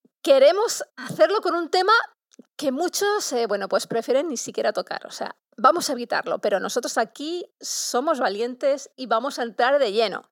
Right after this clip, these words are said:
Y vamos a empezar con, vamos a empezar con una serie. Y esta serie va a tratar sobre cristianismo, política y el papel de Jesucristo en el escenario político actual,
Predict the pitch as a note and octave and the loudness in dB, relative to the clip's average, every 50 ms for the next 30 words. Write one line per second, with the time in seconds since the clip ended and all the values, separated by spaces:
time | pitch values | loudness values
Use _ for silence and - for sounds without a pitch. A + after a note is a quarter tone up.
0 | _ _ _ - - - - - - - _ _ B3 B3 C#4 D#4+ - F#4+ F4+ D#4 | _ _ _ -20 -20 -20 -20 -20 -20 -20 _ _ 4 6 6 6 8 6 6 6
1 | E4+ F#4 - E4+ D#4+ E4 E4 - - C#4 C4+ C#4+ D#4+ - F#4 E4+ E4+ E4 E4 E4+ | 6 6 6 6 6 4 2 2 2 4 6 6 6 4 2 2 0 0 0 0
2 | - - D#4 E4+ F4 E4 D#4+ D4+ C#4 - - - B3 A#3+ - G3 E3+ - - - | 0 0 0 0 0 0 -2 -2 -2 -2 0 2 2 2 0 -2 -6 -10 -10 -14
3 | _ _ _ _ _ B3+ B3+ A3+ - - A3 - - - C4 C#4+ D#4 D4 C#4 C4 | _ _ _ _ _ -8 -8 -4 -2 0 0 0 2 0 2 2 4 4 4 4
4 | B3+ A#3 G#3+ G#3+ - G3+ G3 - - - G#3 A3 - - - _ _ _ _ _ | 4 2 2 2 2 2 0 0 0 -2 -2 -2 -2 -4 -6 _ _ _ _ _
5 | _ _ - A#3+ F#3+ G3 - - - - - - A3 B3+ - E4+ F4 F4 F4+ G#4+ | _ _ -10 -8 -8 -8 -8 -8 -8 -8 -6 -4 -4 -4 -2 0 0 0 0 0
6 | - _ _ _ _ _ - G3+ F#3+ F3+ A3 C4+ - - E4+ D#4+ - - E4+ F4 | -4 _ _ _ _ _ 0 0 0 0 -2 -6 -8 -8 -8 -2 2 2 2 2
7 | F#4 F#4+ _ _ _ _ _ _ _ _ _ _ _ _ _ _ _ _ _ _ | 2 -2 _ _ _ _ _ _ _ _ _ _ _ _ _ _ _ _ _ _
8 | _ _ - C4+ A#3+ - - G#3 G3+ G3 G3 A3 B3 - A#3+ - - A#3 - A3 | _ _ 2 2 4 4 4 4 4 4 2 2 0 -2 -2 -4 -6 -6 -6 -6
9 | A3+ A3+ - - C#4+ C#4 C#4 C4 A#3+ A3 G#3 G3 F#3+ G3+ G#3 - - - G#3 - | -6 -4 2 4 4 6 6 4 2 -2 -2 -4 -4 -4 -4 -6 -6 -6 -4 -2
10 | F#3+ G#3 F#3 - F#3+ F#3+ G3 - C4 B3 B3+ - - - - - C#4+ - - - | -2 -2 0 -2 -2 -2 -4 -6 -6 -2 0 0 0 -2 -2 -2 0 0 0 0
11 | - - | -4 -8